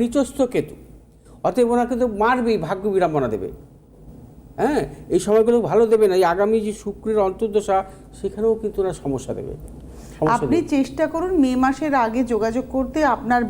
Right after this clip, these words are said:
Speaker 2: বাড়ি হচ্ছে বরানগর, গতকালই দক-, আহ, আগামীকালই দক্ষিণেশ্বরের চেম্বার রয়েছে। আ-,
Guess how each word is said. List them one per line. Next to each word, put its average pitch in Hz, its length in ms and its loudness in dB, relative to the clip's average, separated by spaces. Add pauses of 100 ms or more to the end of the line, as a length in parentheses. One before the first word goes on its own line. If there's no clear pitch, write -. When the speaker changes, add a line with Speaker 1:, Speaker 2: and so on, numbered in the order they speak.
Speaker 2:
বাড়ি 202 280 0 (220)
হচ্ছে 247 340 -4 (240)
বরানগর, 220 540 0 (540)
গতকালই 220 460 0
দক-, 240 220 -2
আহ, 214 140 2 (160)
আগামীকালই 240 460 0 (100)
দক্ষিণেশ্বরের 247 640 0
চেম্বার 214 340 0 (100)
রয়েছে। 247 280 2 (720)
আ-, 185 120 0